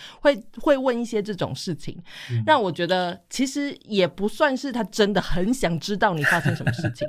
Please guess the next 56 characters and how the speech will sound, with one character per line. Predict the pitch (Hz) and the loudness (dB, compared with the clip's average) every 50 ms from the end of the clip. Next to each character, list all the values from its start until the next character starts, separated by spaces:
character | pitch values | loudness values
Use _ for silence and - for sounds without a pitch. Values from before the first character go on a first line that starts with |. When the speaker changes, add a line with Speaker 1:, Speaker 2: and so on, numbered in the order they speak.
| - - - | -4 -2 0
Speaker 2:
<laughs> | 349 - - - | 0 0 0 2
Speaker 1:
他 | - - 277 | 4 4 4
只 | 214 214 214 | 4 4 4
是 | 202 | 4
Speaker 2:
就 | 202 339 | 6 6
是 | - - | 6 6
一 | |
个 | 135 127 117 | 6 4 0
礼 | 107 101 | -2 -2
貌。 | 104 - | 0 2
Speaker 1:
<laughs> | - - 131 120 - - - - 185 - - - - - - - 185 185 - - - 156 - - - - - - - - | 4 4 4 2 0 -2 0 -2 -2 0 0 0 4 4 6 6 4 4 0 -2 -6 -8 -10 -10 -12 -12 -12 -14 -4 2
就 | - 392 403 | 4 4 4
是 | 294 339 | 4 2
一 | 285 330 381 | 2 2 4
个 | 269 254 | 4 4
礼 | 214 214 185 170 170 | 2 0 0 0 0
貌， | 208 233 233 196 | 2 2 2 2
然 | 208 214 | 2 0
后 | 262 320 330 | 2 2 2
也 | 247 214 202 185 | 2 2 2 0
是 | - - 285 | 0 -2 -2
一 | 220 247 226 | -2 -2 -2
个 | - - 226 214 196 190 180 170 165 165 - | 0 2 2 4 4 4 2 -2 -4 -4 0
开 | - - - 285 277 294 | 2 2 4 4 2 0
启 | 277 - - - 160 139 | -4 -6 -6 -6 -6 -6
话 | 151 - - 254 202 156 | -2 0 2 2 2 2
题 | 151 - - 151 139 139 | -2 -6 -8 -8 -8 -6
的 | 135 165 151 143 139 131 131 131 120 120 - - _ _ - - - _ _ | -4 -2 -2 0 -2 -2 -4 -4 -6 -8 -10 -14 _ _ -18 -18 -18 _ _
影 | - 196 202 185 170 151 135 | 0 0 2 2 2 0 -2
子。 | - - 151 156 143 - - _ | -4 -4 -4 -4 -4 -4 -6 _
Speaker 2:
嗯， | - 123 123 117 | -4 -4 -4 -2
嗯， | 117 120 - - - | -2 -4 -4 -4 -2
嗯， | - | 0
Speaker 1:
就 | - 330 | 2 2
是 | 330 330 339 285 220 202 - | 4 4 2 0 0 -2 -2
Speaker 2:
嗯， | 202 | -6
嗯。 | 196 - - _ _ _ _ _ _ _ _ _ _ - | -10 -12 -16 _ _ _ _ _ _ _ _ _ _ 0
Speaker 1:
我 | - 208 220 | 4 4 4
觉 | - - 349 | 4 4 2
得 | 381 - | 0 2
在 | - 339 277 | 2 2 2
欧 | - - 233 226 226 | 2 2 0 0 0
洲， | 196 - 208 202 | -2 -2 -2 0
尤 | 202 202 226 | 2 0 0
其 | 226 226 | -2 -4
是 | 202 - 220 | -8 -4 -2
在 | 220 208 | -2 -2
职 | 180 - - - 147 151 | -2 -4 -6 -6 -6 -6
场， | 147 - - - 127 107 - - - - - - - - - | -4 -2 -2 -2 -2 -4 -6 -10 -14 -16 -16 -16 -16 -8 -4
就 | - 254 | -2 -2
是 | 247 233 | -2 -2
social | - - - 247 247 262 247 - 196 175 | -2 0 2 2 2 2 0 -2 -2 -2
这 | 170 208 208 | -2 -2 -2
件 | 202 214 202 | -2 -4 -4
事 | 202 214 185 | -4 -6 -8
情 | - 156 156 | -6 -6 -6